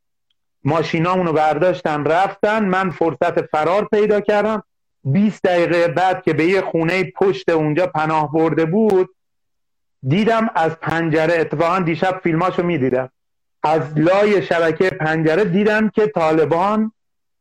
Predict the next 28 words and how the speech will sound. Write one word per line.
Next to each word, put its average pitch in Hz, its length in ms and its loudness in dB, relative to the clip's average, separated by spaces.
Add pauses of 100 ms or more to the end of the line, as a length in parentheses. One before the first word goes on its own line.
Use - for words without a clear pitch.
با 147 200 0
ماشینای 147 580 -2
چیز 147 320 -4
اومدن 160 440 0
اونجا 147 280 0
و 175 80 0
رو 156 300 0 (220)
پشت 143 280 0
بوم 190 300 0
کنسولگری 147 720 -2
مستقر 143 520 -2
شدن. 123 280 -6 (380)
گفت 180 200 0
کار 180 260 0
طالبان 156 580 0
نبود 202 320 -2
کشتن 139 420 -4
ما. 117 160 -8 (580)
حالا 196 160 2
من 233 120 2
این 233 120 0
حرفو 196 420 0
می‌زنم 202 460 0
می‌شه 220 260 0
تطهیر 185 500 0
طالبان. 120 540 -2 (1000)
آقا 214 260 2
باید 208 300 2